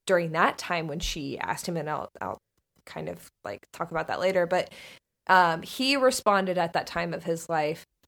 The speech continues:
"Well, the woman only needs to realize that she's already there, because the man only ever wants to get where the woman is. Like, he always wants to get to the feminine. His,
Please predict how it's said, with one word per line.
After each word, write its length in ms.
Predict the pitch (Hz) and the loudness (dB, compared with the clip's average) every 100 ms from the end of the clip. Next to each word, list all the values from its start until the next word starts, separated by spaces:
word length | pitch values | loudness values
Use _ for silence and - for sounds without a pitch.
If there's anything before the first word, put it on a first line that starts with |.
| _ | _
"Well, 360 | - 180 170 165 - | 2 4 4 0 -2
the 80 | |
woman 600 | 180 202 359 233 165 175 - _ - | 0 4 4 4 0 -2 -8 _ -2
only 300 | 202 202 208 | 0 2 2
needs 260 | 202 196 190 | 0 -2 -4
to 120 | - | -6
realize 520 | 196 175 170 165 165 165 | -2 0 0 0 0 -4
that 120 | - | -10
she's 260 | - 180 165 | -8 -6 -2
already 280 | 160 160 170 | -2 -4 -6
there, 360 | - - - - - - | -4 -4 -8 -12 -16 -6
because 400 | 202 196 185 170 | -2 0 0 0
the 120 | 185 | -2
man 600 | 180 185 214 233 214 196 - _ _ | -2 0 2 4 2 0 -6 _ _
only 380 | 196 196 220 208 | 0 2 2 2
ever 240 | 180 175 | 0 0
wants 320 | 170 170 170 - | -2 -4 -4 -6
to 80 | |
get 240 | 165 170 - | -4 -4 -4
where 140 | 175 160 | -4 -4
the 100 | 156 | -4
woman 320 | 165 170 143 | -4 -4 -4
is. 420 | 113 101 - - | -6 -8 -8 -6
Like, 160 | 170 170 | -6 -6
he 200 | - 180 | -8 -4
always 400 | - 185 196 190 | 4 4 4 2
wants 180 | 180 170 | -2 -4
to 100 | 180 | -4
get 140 | - - | -6 -8
to 100 | 165 | -10
the 100 | 147 | -8
feminine. 600 | - 156 135 69 - 160 | -4 -4 -4 -10 -12 -6
His, 340 | 160 180 175 | 0 0 -2